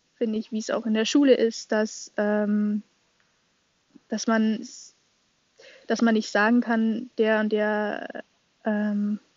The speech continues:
hat Abi und der und der hat Hauptschulabschluss und deswegen ist der Abiturient besser. Oftmals <laughs> ist es sogar tatsächlich so, dass die Abiturienten sehr theoretisch <laughs> sind und nicht so wirklich viel,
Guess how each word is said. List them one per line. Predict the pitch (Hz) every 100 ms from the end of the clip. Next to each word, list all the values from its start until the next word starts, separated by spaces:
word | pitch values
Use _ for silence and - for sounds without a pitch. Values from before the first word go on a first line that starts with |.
| _ - - - _ _ _ -
hat | 214
Abi | 208 220 240
und | 220 214
der | 208
und | 214
der | 202
hat | 208 208
Hauptschulabschluss | 214 - 247 233 - 247 233
und | 220
deswegen | 220 220 214
ist | 214 -
der | 208
Abiturient | 214 - 208 202 202 -
besser. | 208 254 254 269 - - _ _ _ -
Oftmals | 233 240 269 233
<laughs> |
ist | 269
es | 254 -
sogar | 226 233 220
tatsächlich | 226 214 233 226 208
so, | 220 220
dass | 220 -
die | -
Abiturienten | 214 220 233 214 208 226 214
sehr | 214 214 214 - -
theoretisch | - 214 226 247 247 - - 247 -
<laughs> | 320 302 - - - - -
sind | - 247 254 262
und | - 226 220 226 - _ -
nicht | 247 233
so | 226
wirklich | 233 - 240 220 - _ - - _ 294 _
viel, | 247 240